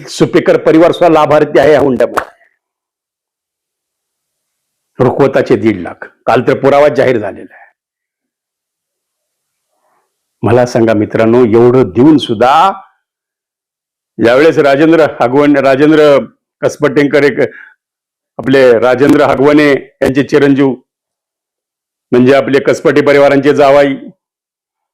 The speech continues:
ज्यावेळेस जावाईंनी दोन कोटी रुपयाची मागणी केली, घरी येऊन धमकी दिली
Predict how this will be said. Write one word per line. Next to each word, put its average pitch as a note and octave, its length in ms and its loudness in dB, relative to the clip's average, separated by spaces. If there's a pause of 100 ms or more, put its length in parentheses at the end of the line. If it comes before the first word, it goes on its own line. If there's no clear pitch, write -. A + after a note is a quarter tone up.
(140)
ज्यावेळेस B2+ 300 2
जावाईंनी C#3 480 2
दोन C3+ 440 0 (100)
कोटी C3+ 360 -2
रुपयाची C3 400 0
मागणी B2+ 320 0
केली, B2+ 300 -2
घरी C3+ 240 -4
येऊन C3+ 200 0
धमकी B2+ 300 -4
दिली D3 360 4